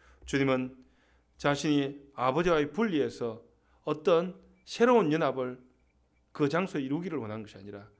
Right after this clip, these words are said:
그 완전한 분리를 경험하심으로 말미암아 자기 백성들에게 참된 구원을 가져오기를 원하셨습니다. 이제 우리는 주님의 버려짐의 진정한 이유를 보았습니다.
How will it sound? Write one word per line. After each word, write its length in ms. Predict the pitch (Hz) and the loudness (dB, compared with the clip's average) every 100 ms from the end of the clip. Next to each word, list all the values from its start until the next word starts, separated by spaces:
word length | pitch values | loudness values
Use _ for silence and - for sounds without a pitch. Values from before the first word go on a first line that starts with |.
| _ | _
그 160 | - 165 | -4 -2
완전한 500 | 135 107 120 131 127 | -2 -4 -4 -6 -6
분리를 380 | 156 143 135 123 | -6 -4 -6 -8
경험하심으로 800 | - 185 214 160 117 - 120 120 | -8 -6 -6 -8 -12 -14 -14 -12
말미암아 680 | 123 104 104 101 104 107 - _ _ _ _ _ _ _ _ _ _ _ _ _ _ _ | -14 -16 -20 -20 -20 -20 -20 _ _ _ _ _ _ _ _ _ _ _ _ _ _ _
자기 280 | - 123 117 | -10 -8 -8
백성들에게 680 | 117 120 107 110 110 107 - _ _ _ | -10 -10 -10 -10 -12 -14 -18 _ _ _
참된 500 | - - 190 165 135 | -14 -8 -6 -4 -6
구원을 300 | 110 113 110 | -6 -8 -8
가져오기를 640 | 110 113 101 98 101 107 - _ - | -10 -10 -10 -10 -10 -12 -16 _ -18
원하셨습니다. 600 | 101 104 - - - _ - _ _ _ _ - | -16 -16 -20 -20 -20 _ -20 _ _ _ _ -6
이제 160 | 127 | -4
우리는 260 | 120 120 117 | -2 -2 -6
주님의 460 | 123 120 113 110 - _ _ - | -6 -4 -4 -8 -14 _ _ -4
버려짐의 380 | 170 123 123 113 | -2 -2 -6 -8
진정한 480 | 110 104 117 127 | -10 -8 -8 -8
이유를 240 | 107 110 101 | -8 -10 -12
보았습니다. 580 | 101 101 - 107 104 | -14 -20 -20 -20 -20